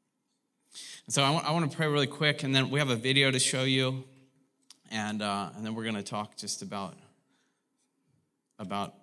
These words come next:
really us making this our home in the U K. <laughs> So, so, uh, let me pray with you guys, and then we, we'll play the video right when, when we're done praying.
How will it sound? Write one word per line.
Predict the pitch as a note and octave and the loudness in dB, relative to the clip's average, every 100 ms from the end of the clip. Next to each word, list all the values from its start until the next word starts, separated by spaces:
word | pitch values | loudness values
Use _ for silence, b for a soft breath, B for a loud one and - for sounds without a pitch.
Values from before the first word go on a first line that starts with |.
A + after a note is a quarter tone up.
| - | -14
really | A#2 C#3+ F#2 | -4 -2 -2
us | G2 - | -4 -6
making | G2 G2 F#2 | -6 -6 -4
this | F#2+ | -4
our | F2+ | -4
home | F#2 F#2+ F#2+ | -6 -6 -6
in | E2+ | -6
the | |
U | F2+ F2+ | -8 -10
K. | - F2+ - _ B B B B B B - - | -10 -12 -14 _ B B B B B B -16 -12
<laughs> | - | -10
So, | - G2+ - _ _ _ B B B C#3+ | -8 -8 -10 _ _ _ B B B -12
so, | B2 | -6
uh, | A2+ A#2+ | -2 0
let | C#3+ | 2
me | E3 | 2
pray | C3+ C#3+ | 2 2
with | B2+ B2 | 0 0
you | A#2+ | -2
guys, | A2+ A2 | -2 0
and | A2+ | 0
then | A2+ | -2
we, | G#2 | -4
we'll | A2+ A2+ | -6 -6
play | - B2+ | -4 -4
the | G#2+ | -4
video | G#2+ G#2+ G#2 | -4 -4 -4
right | A2 A2 | -6 -8
when, | G#2+ F#2+ F#2+ - _ - | -10 -10 -12 -18 _ -14
when | G#2 | -12
we're | G2+ | -10
done | F#2+ F#2+ F2 F2 _ | -8 -8 -10 -14 _
praying. | G#2+ F#2 - | -14 -12 -14